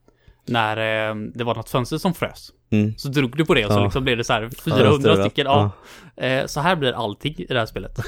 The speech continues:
Speaker 1: <laughs> Så att när du öppnar en meny så bara smetar den ut över hela jävla skärmen. Och du börjar liksom märka så här, bara, det var ju någon gång jag gick in i ett rum. Och så bara, eh, det ser ut som att det ska stå någonting i det hörnet där, men det, det är bara ett hål. Ska det vara så?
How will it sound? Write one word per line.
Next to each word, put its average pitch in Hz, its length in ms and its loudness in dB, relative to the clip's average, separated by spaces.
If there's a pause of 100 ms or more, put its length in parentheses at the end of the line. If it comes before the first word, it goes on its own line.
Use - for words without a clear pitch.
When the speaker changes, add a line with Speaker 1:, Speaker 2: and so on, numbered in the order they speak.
(200)
Speaker 1:
<laughs> - 400 -18
Så - 120 -2
att 143 100 -2
när 143 100 0
du 147 60 2
öppnar 151 200 0
en 160 60 2
meny 151 200 2
så 147 120 -12
bara 117 220 2
smetar 131 420 -2
den 117 100 -2
ut 107 180 -6
över 110 120 -2
hela 107 260 -6
jävla 101 160 -6
skärmen. 107 320 -4 (1080)
Och 120 320 -4
du 123 140 -8
börjar 123 320 0
liksom 151 220 -2
märka 139 240 -2
så 127 100 -4
här, 104 80 -2
bara, 101 300 -2
det 110 200 -10
var 123 80 -2
ju 123 60 0
någon 143 200 0
gång 123 160 -4
jag 104 200 -8
gick 117 160 -10
in 113 80 -4
i 101 60 -8
ett 95 100 -10
rum. 143 300 0 (520)
Och 139 120 -8
så 151 60 -4
bara, 143 200 2 (960)
eh, 110 320 -4
det 123 80 -10
ser - 140 -8
ut 196 60 -4
som 127 100 -2
att 104 80 -6
det 110 60 -12
ska - 160 -10
stå - 340 -6
någonting 180 380 -4
i 104 40 -8
det 107 100 -6
hörnet 123 300 -6
där, 101 120 -2
men 113 120 -6
det, 135 180 -8
det 127 140 -10
är 135 40 -6
bara 226 140 0
ett - 60 -6
hål. - 380 -4 (440)
Ska - 180 -4
det 117 80 -2
vara 190 160 -2
så? - 240 -10